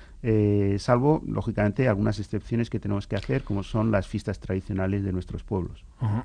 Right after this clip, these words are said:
Speaker 2: Eh, esas limitaciones con respecto al tabaco, eh, ¿a qué entornos va a afectar? Porque se vino barajando, por ejemplo, ¿no?, la posibilidad de que un padre no pudiera fumar dentro de un vehículo donde está su menor, más allá de lo que le pueda dictar el, el sentido común,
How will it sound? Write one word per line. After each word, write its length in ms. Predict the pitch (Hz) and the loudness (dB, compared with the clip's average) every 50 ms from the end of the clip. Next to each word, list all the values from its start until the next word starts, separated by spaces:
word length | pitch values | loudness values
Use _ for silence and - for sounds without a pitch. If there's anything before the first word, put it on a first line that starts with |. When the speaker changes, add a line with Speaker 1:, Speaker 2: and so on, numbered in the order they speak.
| - - | -6 -6
Speaker 2:
Eh, 340 | 127 110 104 104 95 101 - - | -4 -2 0 0 0 -2 -2 -2
esas 460 | - 127 120 - 135 127 131 127 104 127 | -2 -2 0 4 4 6 6 6 6 6
limitaciones 800 | 123 117 123 117 120 110 - 127 123 127 160 175 - - - - | 6 6 6 6 6 4 6 6 6 6 6 6 4 2 -4 -4
con 160 | - 117 104 | 0 0 0
respecto 580 | 104 104 - - 113 - - 123 117 120 123 - - | 0 0 0 0 0 4 6 8 8 8 8 6 2
al 140 | 120 117 | 0 0
tabaco, 440 | 107 - 104 113 123 - - 175 185 - | 2 2 4 2 4 4 4 2 2 2
eh, 240 | 113 110 107 101 98 - | 0 0 0 0 -2 -4
¿a 320 | - 104 101 101 101 101 98 - | -4 -4 -2 0 0 -2 -2 -2
qué 680 | - 127 123 120 120 120 120 117 117 117 113 117 113 - - - - - - - - - - | 0 2 4 6 6 6 6 4 4 4 2 0 0 -2 -6 -12 -14 -14 -14 -16 -14 -6 -2
entornos 360 | 127 120 113 165 151 117 107 | 2 6 6 6 6 6 6
va 40 | 117 | 4
a 40 | 104 | 4
afectar? 380 | - 104 - 175 151 98 90 82 90 | 4 4 6 6 6 6 4 -2 -4
Porque 400 | - 101 90 - 104 101 - 104 | -4 -4 -2 -2 -4 -4 -4 -6
se 180 | 95 92 101 90 | -4 -4 -4 -4
vino 340 | 87 92 92 101 117 110 101 | -4 -4 -4 -2 0 0 0
barajando, 360 | 98 92 - 123 117 107 101 | 0 0 2 2 4 4 4
por 120 | - 98 | 2 0
ejemplo, 240 | 90 - 135 123 113 | 2 4 4 4 4
¿no?, 120 | 101 127 139 | 4 4 4
la 100 | 113 101 | 4 4
posibilidad 560 | - 107 - 113 104 98 107 110 113 120 120 - - - - - - - - - - | 2 0 0 0 0 2 4 4 4 4 4 0 -6 -16 -16 -16 -16 -18 -14 -10 -8
de 320 | 113 107 - 110 107 104 - | -4 0 2 2 2 2 0
que 380 | - - 113 107 104 107 104 110 - | 0 2 4 6 6 6 4 2 2
un 180 | 120 120 117 | 2 2 2
padre 260 | - 127 120 117 113 | 4 4 4 6 6
no 120 | 117 113 107 | 6 4 4
pudiera 320 | - 110 104 107 107 104 | 4 4 4 4 4 2
fumar 300 | - - 107 110 113 110 | 2 2 4 4 4 4
dentro 240 | 104 104 104 113 104 | 4 2 4 4 4
de 40 | 104 | 4
un 80 | 104 | 4
vehículo 480 | 101 101 104 101 - 113 107 107 107 110 113 | 4 4 4 2 4 4 4 4 4 2 -2
donde 320 | 104 92 101 95 92 92 | -4 -4 -2 -2 -2 -2
está 260 | 95 - - 110 104 | -4 -4 -2 -2 -2
su 120 | - - 104 | 0 -2 -2
menor, 280 | 95 101 113 131 135 | 0 2 2 4 4
más 180 | 120 104 92 - | 4 2 2 2
allá 220 | 107 101 110 110 | 2 4 4 4
de 180 | 92 98 98 92 | 4 2 2 2
lo 140 | 92 92 90 | 2 0 0
que 80 | - | -2
le 80 | 92 90 | -2 -2
pueda 200 | - 101 98 98 | 0 0 0 0
dictar 340 | 95 90 - - 107 101 98 | -2 -4 -2 -2 0 2 2
el, 180 | 92 87 87 - | 2 0 0 0
el 120 | 104 101 | -2 -2
sentido 340 | - 110 95 - 101 95 92 | 0 0 0 2 2 2 2
común, 380 | - 101 101 120 131 135 143 | 2 4 6 6 6 6 4